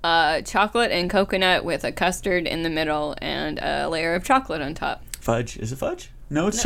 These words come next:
Speaker 2: chocolate? It's actually chocolate.
Speaker 1: It's chocolate.
Speaker 2: Oh, yeah,
Speaker 1: I don't
Speaker 2: okay.
Speaker 1: think it's fudge.
Speaker 2: No.
Speaker 1: It's coconut in there. There's a custard component
Speaker 2: Yeah.
Speaker 1: to it.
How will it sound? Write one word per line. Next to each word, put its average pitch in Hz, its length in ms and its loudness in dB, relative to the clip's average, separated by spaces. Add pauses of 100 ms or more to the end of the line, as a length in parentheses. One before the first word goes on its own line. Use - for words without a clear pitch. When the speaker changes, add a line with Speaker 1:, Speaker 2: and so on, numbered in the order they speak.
Speaker 2:
chocolate? 330 260 -6
It's 131 120 2
actually 180 200 2
chocolate. - 380 0
Speaker 1:
It's 226 120 -6
chocolate. 247 280 2
Speaker 2:
Oh, 170 40 2
yeah, 156 220 4
Speaker 1:
I 117 120 -2
don't 349 120 4
Speaker 2:
okay. - 60 -2
Speaker 1:
think 269 140 -4
it's 226 100 -10
fudge. 156 320 -4
Speaker 2:
No. 110 240 2 (460)
Speaker 1:
It's - 200 -10
coconut 294 420 2
in 196 120 -2
there. 170 200 -2
There's 220 180 0
a 220 60 -8
custard 240 560 2 (220)
component 190 440 2
Speaker 2:
Yeah. 113 300 6
Speaker 1:
to - 100 -4
it. - 160 -10